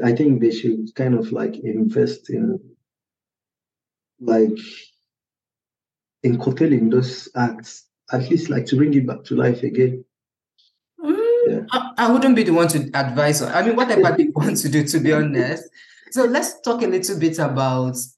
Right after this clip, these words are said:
Speaker 2: your choice of Poland. I wouldn't know if you remember that when we were planning to travel, you actually started talking to me also about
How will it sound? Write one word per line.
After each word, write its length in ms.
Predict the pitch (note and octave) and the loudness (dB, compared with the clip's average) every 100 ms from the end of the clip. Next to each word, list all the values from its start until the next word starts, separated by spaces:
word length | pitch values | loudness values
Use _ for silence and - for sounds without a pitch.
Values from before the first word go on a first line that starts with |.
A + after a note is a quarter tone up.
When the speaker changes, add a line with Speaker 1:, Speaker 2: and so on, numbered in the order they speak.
| - | -4
Speaker 2:
your 160 | E3+ | -4
choice 300 | E3 F3+ F3 | 0 0 0
of 180 | D#3 - | -2 -2
Poland. 360 | D3+ C#3+ C3+ B2 | -2 0 0 0
I 100 | F#3+ | 2
wouldn't 240 | D#4 G4+ | 2 2
know 60 | F4 | 2
if 80 | B3 | 2
you 80 | F3+ | 2
remember 480 | D#3+ E3+ E3+ D#3+ D#3+ | 2 0 0 0 0
that 360 | D3+ C#3 C3 | 0 0 0
when 200 | G#3+ C4+ | 0 0
we 80 | A#3 | 0
were 80 | - - - F#3 | -2 -6 -10 -4
planning 280 | F#3 F3+ | -2 -2
to 140 | F3 D3+ | -4 -8
travel, 680 | - D#3+ C#3+ C#3+ C#3 D#3+ - | -2 0 0 0 -2 -2 0
you 160 | D#3+ | 2
actually 240 | F#3+ G#3 B3 | 2 0 0
started 220 | G#3 F#3 | 0 -2
talking 220 | E3+ E3+ | -4 -6
to 120 | D3 | -2
me 80 | D3+ | -2
also 260 | C#3+ D3 D3 | 0 -2 -2
about 400 | C3 B2+ B2+ | 0 0 0